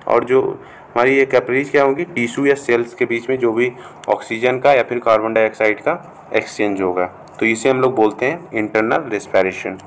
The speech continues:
तो यहाँ पे देखिए, जब हमारे alveoli में क्या होता है, oxygen का concentration आता है, तो उसका concentration कैसा होता है? हाई रहता है, जिसके कारण से diffusion होता है। diffusion एक process होता है जिसमें क्या होता है,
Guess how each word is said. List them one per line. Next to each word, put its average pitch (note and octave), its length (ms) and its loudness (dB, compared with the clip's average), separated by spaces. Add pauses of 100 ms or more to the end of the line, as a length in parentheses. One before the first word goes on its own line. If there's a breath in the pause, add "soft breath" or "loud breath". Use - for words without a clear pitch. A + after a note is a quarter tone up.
(760 loud breath)
तो A#2 60 2
यहाँ C3 160 4
पे C#3+ 120 -2
देखिए, C#3+ 380 -4
जब C3+ 180 2
हमारे C#3 320 0 (420 loud breath)
alveoli A#2 420 2
में C#3 160 -4
क्या C3 100 2
होता A#2+ 160 0
है, C3+ 60 0
oxygen B2 500 -2
का C#3+ 120 0
concentration B2+ 760 -4
आता A#2 280 0
है, D#3 120 -4 (140)
तो B2+ 60 4
उसका C#3 280 2
concentration C3 580 -2
कैसा B2+ 180 0
होता C3+ 160 2
है? D#3 60 0
हाई G#2+ 220 0
रहता F#2+ 280 -4
है, F#2+ 120 -8 (420 loud breath)
जिसके A2+ 220 -4
कारण C#3+ 260 2
से D#3 220 -6
diffusion A2+ 460 -6
होता C3 140 0
है। B2 240 -6
diffusion A2+ 380 0
एक C3+ 100 -2
process C3 340 0
होता D3 140 0
है D3+ 60 2
जिसमें C3 240 -4
क्या C#3+ 120 2
होता C#3+ 140 -2
है, F#3 60 -12